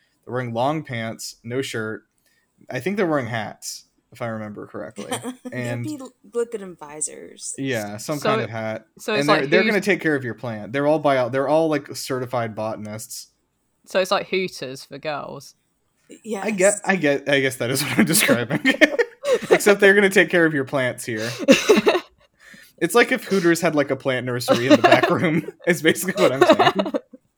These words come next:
Speaker 1: Um, I have, al-, also, can I, I,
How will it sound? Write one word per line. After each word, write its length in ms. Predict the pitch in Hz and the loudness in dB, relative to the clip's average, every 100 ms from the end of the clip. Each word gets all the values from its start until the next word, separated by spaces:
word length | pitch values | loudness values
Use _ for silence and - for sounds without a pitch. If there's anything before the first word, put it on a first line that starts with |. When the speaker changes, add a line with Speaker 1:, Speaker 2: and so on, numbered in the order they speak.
| _ _ _ _ _ _ - - 440 508 - - 330 - 311 _ _ - | _ _ _ _ _ _ -20 -20 -6 0 0 0 -10 -12 -20 _ _ -2
Speaker 1:
Um, 500 | 147 135 127 127 - - | 2 4 2 -2 -8 -4
I 60 | |
have, 220 | 214 - - - | -4 -4 -10 -2
al-, 120 | 156 | 0
also, 440 | - 190 196 233 214 | 2 2 2 -2 -2
can 160 | 190 | -2
I, 140 | 185 - - | -2 -2 -8
I, 200 | - 151 | -2 0